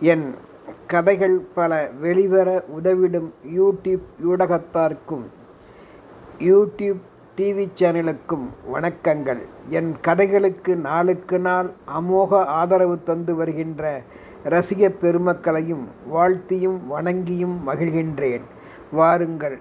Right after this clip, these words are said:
இன்றைய சிந்தனைக்குரிய கதையாம்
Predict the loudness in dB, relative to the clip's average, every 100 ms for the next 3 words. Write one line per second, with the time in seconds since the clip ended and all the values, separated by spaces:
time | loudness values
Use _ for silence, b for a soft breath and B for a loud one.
0 | -12 -6 -4 -2 -2 -2 -4 -4 -2 4
1 | 4 4 0 2 2 4 2 0 -4 -4
2 | 0 2 2 0